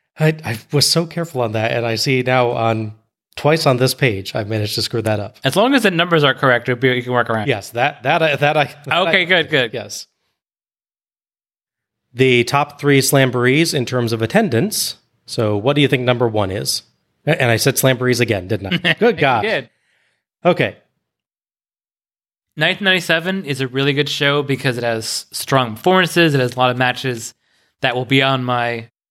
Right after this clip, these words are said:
Speaker 2: Ultimate Slam. <laughs> I keep saying Slam. My
Speaker 1: <laughs>
Speaker 2: Ultimate
Speaker 1: No,
Speaker 2: Spring,
Speaker 1: you,
Speaker 2: yeah.
Speaker 1: you and me both. <laughs>
Speaker 2: I know. It's the S's and they're so close together. Big of Booker T. I have Booker T versus Chris Benoit from nineteen ninety-eight Starrcade.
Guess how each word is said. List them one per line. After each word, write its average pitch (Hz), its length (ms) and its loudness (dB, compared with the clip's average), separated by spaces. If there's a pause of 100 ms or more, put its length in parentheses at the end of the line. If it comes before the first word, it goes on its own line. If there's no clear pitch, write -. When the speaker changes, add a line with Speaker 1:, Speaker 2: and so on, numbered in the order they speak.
(120)
Speaker 2:
Ultimate 131 380 -4 (160)
Slam. 123 400 -4
<laughs> - 60 -20
I - 40 -20 (380)
keep 240 140 -10
saying 190 160 2
Slam. 147 240 -2 (220)
My 156 60 0
Speaker 1:
<laughs> - 20 4
Speaker 2:
Ultimate 214 260 2
Speaker 1:
No, 208 100 2
Speaker 2:
Spring, 165 200 -2
Speaker 1:
you, 156 40 0
Speaker 2:
yeah. 123 160 0
Speaker 1:
you 220 120 4
and 214 100 2
me 208 100 4
both. 156 420 0 (100)
<laughs> - 40 -8
Speaker 2:
I 190 140 0
know. 160 380 0 (360)
It's 180 160 -2
the 170 160 4
S's 202 220 2
and 208 160 2
they're 165 80 -2
so 156 100 -2
close 131 120 -4
together. 151 420 -2 (2500)
Big 254 160 2
of 170 80 0
Booker 147 180 2
T. 143 260 -2
I 139 100 0
have 135 120 0
Booker 143 220 -2
T 143 160 -4
versus 127 240 -8
Chris 135 220 -2
Benoit 131 520 0 (560)
from 135 320 0
nineteen 127 240 0
ninety-eight 127 420 2
Starrcade. 151 460 0